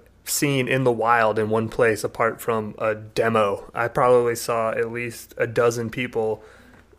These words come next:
racing fat bikes on this trail, which is, we, we, you know, we didn't have any snow or anything like that, so there was no, you know, apparent need for a fat bike, but these people were using them as their main rig. So I thought that was really interesting 'cause, you know,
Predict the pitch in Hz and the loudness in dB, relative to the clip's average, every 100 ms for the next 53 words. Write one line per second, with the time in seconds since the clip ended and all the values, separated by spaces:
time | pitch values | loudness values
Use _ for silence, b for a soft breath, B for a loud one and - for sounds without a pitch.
0 | _ - 120 120 117 120 113 117 127 120 | _ -6 4 4 4 -2 -2 4 6 6
1 | 117 110 110 123 113 107 - 120 107 104 | 4 0 2 0 2 -2 0 2 2 0
2 | 107 - - - _ - - 135 117 113 | -4 -6 -12 -16 _ -20 -12 -2 -2 -2
3 | 110 - - - - - - - 135 120 | -6 -12 -16 -20 -20 -20 -20 -16 -10 -8
4 | 131 - 131 117 104 123 120 113 110 107 | -8 -4 -4 -2 -2 0 0 2 0 -2
5 | - 117 107 104 104 113 104 101 113 107 | -6 -4 -4 -4 -8 -8 -8 -8 -8 -8
6 | - - 113 113 104 120 107 107 101 b | -8 -8 -4 -4 -4 -6 -4 -4 -6 b
7 | b b b b b - 110 98 117 - | b b b b b -14 -10 -4 -4 2
8 | 131 123 107 110 107 - 110 - 110 107 | 4 4 0 -4 -8 -8 -8 -4 -4 -2
9 | 107 101 107 117 113 - 117 110 104 - | -6 -6 -8 -8 -10 -10 -6 -6 -6 -8
10 | - 110 107 104 123 113 107 110 107 104 | -4 -2 -2 -4 -8 -6 -6 -8 -8 -8
11 | 110 110 107 113 104 - 123 120 135 151 | -6 -6 -2 -2 -2 -6 -2 0 4 4
12 | 151 147 139 135 147 139 113 107 127 113 | 6 2 2 2 0 -4 -8 -6 -6 -6
13 | 117 113 | -6 -6